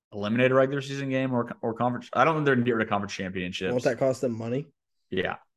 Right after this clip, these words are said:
Speaker 1: exactly.
Speaker 2: So no, they
Speaker 1: So,
Speaker 2: won't do that. They'll just
Speaker 1: yeah.
Speaker 2: find a way to add
Speaker 1: The
Speaker 2: another
Speaker 1: T V
Speaker 2: game.
Speaker 1: companies are gonna say, "No." But does it lead to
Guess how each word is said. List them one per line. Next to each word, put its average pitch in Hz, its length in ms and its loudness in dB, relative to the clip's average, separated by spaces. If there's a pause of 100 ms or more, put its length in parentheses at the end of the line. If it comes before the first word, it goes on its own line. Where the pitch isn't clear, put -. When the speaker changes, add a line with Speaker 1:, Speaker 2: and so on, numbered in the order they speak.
(140)
Speaker 1:
exactly. 104 560 0 (240)
Speaker 2:
So 135 140 4
no, 117 180 6
they 113 100 4
Speaker 1:
So, 87 120 2
Speaker 2:
won't 85 140 -4
do 110 80 -2
that. 117 200 -2
They'll 120 140 2
just 110 140 -2
Speaker 1:
yeah. 92 80 0
Speaker 2:
find 113 160 -2
a - 20 -2
way 117 80 0
to 117 80 -2
add 113 120 -2
Speaker 1:
The 123 80 2
Speaker 2:
another 120 80 0
Speaker 1:
T 151 100 8
V 151 80 6
Speaker 2:
game. 139 100 6
Speaker 1:
companies 131 320 4
are 127 60 4
gonna 120 100 2
say, 117 280 4
"No." 123 360 4 (760)
But - 380 4 (1400)
does 143 460 2
it - 220 -4
lead 113 520 2
to 104 400 -4